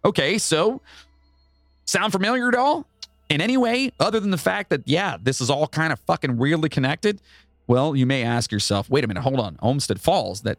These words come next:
sounds f-, super familiar." Well, that sounds familiar because that's where the train station is. That's where we are sitting right now. That's where my wife grew up.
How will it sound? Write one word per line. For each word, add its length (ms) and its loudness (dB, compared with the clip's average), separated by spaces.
sounds 300 -8
f-, 160 -12
super 260 0
familiar." 460 -6
Well, 280 2
that 160 -2
sounds 200 -2
familiar 380 0
because 240 -2
that's 240 -2
where 320 0
the 80 -2
train 240 0
station 320 -2
is. 160 0
That's 160 -2
where 80 2
we 160 0
are 80 0
sitting 320 -2
right 180 0
now. 360 0
That's 220 -4
where 200 2
my 280 0
wife 400 -2
grew 280 2
up. 280 -4